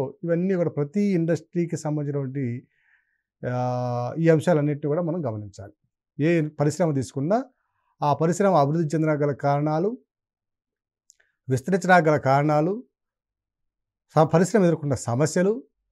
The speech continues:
భారత ప్రభుత్వం తీసుకుంటున్నటువంటి చర్యలు, so ఈ రాష్ట్ర ప్రభుత్వాలు తీసుకుంటున్న చర్యలు, ఇవన్నీ కూడా మనం ప్రతి పరిశ్రమకు సంబంధించి ఆ విధంగా మనము, ఆ, మన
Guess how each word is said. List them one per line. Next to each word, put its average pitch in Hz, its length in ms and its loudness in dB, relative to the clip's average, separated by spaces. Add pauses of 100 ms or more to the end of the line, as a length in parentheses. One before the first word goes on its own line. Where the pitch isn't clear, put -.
(200)
భారత 208 360 6
ప్రభుత్వం 202 460 0
తీసుకుంటున్నటువంటి 175 880 -4 (340)
చర్యలు, 104 420 -8 (840)
so 190 100 -2 (720)
ఈ 180 100 2 (240)
రాష్ట్ర 185 320 6
ప్రభుత్వాలు 190 360 4
తీసుకుంటున్న 147 540 -4
చర్యలు, 104 300 -8 (100)
ఇవన్నీ 147 360 -2
కూడా 147 200 0
మనం 143 240 -4
ప్రతి 170 420 -4
పరిశ్రమకు 165 640 -4
సంబంధించి 147 380 -6
ఆ - 20 0
విధంగా 131 340 -2
మనము, 165 280 -2 (1400)
ఆ, 165 100 -2 (440)
మన 143 220 -4